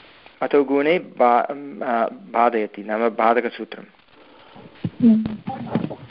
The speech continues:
Speaker 1: हम्म।
Speaker 2: सेव प्रत्यये सेवे अतो गुणे अत्र वृद्धिरेचि इत्यस्य अपवादसू-, अपवादभूतसूत्रम्।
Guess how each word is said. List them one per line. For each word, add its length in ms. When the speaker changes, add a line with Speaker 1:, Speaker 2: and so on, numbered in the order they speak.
Speaker 1:
हम्म। 140
Speaker 2:
सेव 440
प्रत्यये 640
सेवे 720
अतो 400
गुणे 360
अत्र 380
वृद्धिरेचि 840
इत्यस्य 400
अपवादसू-, 760
अपवादभूतसूत्रम्। 1400